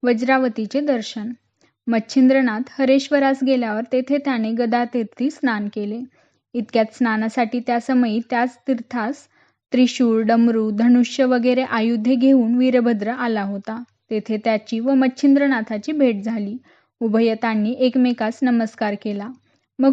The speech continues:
तुम्ही कोण, कोटचे, पंथ कोणता?" अशाबद्दल वीरभद्र विचारपूस करू लागला. तेव्हा या देहाला मच्छिंद्र म्हणतात. नाथपंथ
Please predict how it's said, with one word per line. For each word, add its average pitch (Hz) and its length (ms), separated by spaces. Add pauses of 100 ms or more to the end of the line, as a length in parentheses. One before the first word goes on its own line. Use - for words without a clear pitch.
(120)
तुम्ही 294 220
कोण, 247 500
कोटचे, 226 600
पंथ 233 400
कोणता?" 214 580
अशाबद्दल 226 680 (100)
वीरभद्र 233 600
विचारपूस 226 600
करू 208 240
लागला. 208 360 (500)
तेव्हा 220 280
या 226 180
देहाला 233 500
मच्छिंद्र 277 580
म्हणतात. 220 420 (380)
नाथपंथ 226 720